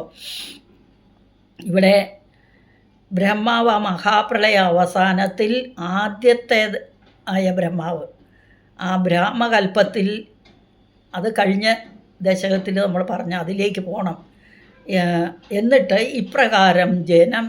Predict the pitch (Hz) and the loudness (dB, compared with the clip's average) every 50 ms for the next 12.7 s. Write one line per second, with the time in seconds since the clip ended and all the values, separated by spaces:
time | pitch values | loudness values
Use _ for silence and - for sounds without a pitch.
0 | 220 170 180 190 185 190 226 262 247 220 208 208 180 175 180 180 - 175 175 170 | -2 -2 0 0 0 -2 -2 -2 -2 -2 -2 -2 -4 -4 -6 -8 -8 -10 -10 -10
1 | 165 - - 156 151 160 170 175 160 151 156 160 180 190 190 - - - - _ | -12 -14 -16 -14 -12 -12 -10 -8 -8 -8 -6 -4 -2 -2 -2 -2 -4 -8 -18 _
2 | _ _ _ _ _ - - 185 190 180 165 170 170 170 185 202 226 - - _ | _ _ _ _ _ -8 -4 -2 0 0 0 0 0 -2 -2 -2 -4 -8 -14 _
3 | _ _ _ - 165 170 165 175 180 190 190 190 190 190 190 196 202 220 226 220 | _ _ _ -10 -6 -4 -2 -2 -2 0 0 0 2 0 0 -2 -2 -4 -6 -4
4 | 220 170 165 175 - - 196 190 185 196 196 208 226 233 233 - - _ _ _ | -4 -4 -4 -6 -8 -4 -2 0 0 2 0 0 -2 -2 -4 -8 -12 _ _ _
5 | _ _ _ _ _ _ - 170 185 190 190 190 - - 240 254 202 202 185 175 | _ _ _ _ _ _ -4 0 2 2 2 0 -2 -2 0 0 2 2 2 2
6 | 190 196 208 202 - - - _ _ _ _ _ _ _ _ _ _ _ _ _ | 2 0 0 -2 -4 -6 -16 _ _ _ _ _ _ _ _ _ _ _ _ _
7 | _ _ _ _ _ - 180 190 190 185 - 233 220 220 226 202 196 226 233 226 | _ _ _ _ _ -8 -8 -8 -4 0 0 0 0 0 -2 -2 -2 0 0 2
8 | 233 240 269 - - - - _ _ _ - 202 - - 196 196 - 190 - - | 0 0 0 -4 -8 -12 -20 _ _ _ -10 -8 -6 -6 -6 -6 -6 -6 -4 -2
9 | 202 220 226 214 208 185 - - 185 180 185 190 196 202 220 226 233 247 254 254 | 0 2 2 2 0 -2 -6 -4 0 2 2 2 2 0 -2 -4 -4 -4 -6 -6
10 | 240 208 214 226 247 262 269 240 240 247 240 226 226 220 - - _ - - - | -6 -6 -4 0 2 4 4 4 4 2 2 2 0 -2 -6 -12 _ -20 -14 -8
11 | - 226 226 233 220 196 214 208 185 190 190 185 175 165 - 151 - _ _ - | -6 -2 0 0 0 2 0 0 0 0 -2 -4 -6 -8 -10 -14 -18 _ _ -20
12 | _ _ - - - 196 185 208 226 226 226 233 226 226 | _ _ -20 -10 -2 0 2 2 4 2 2 2 2 0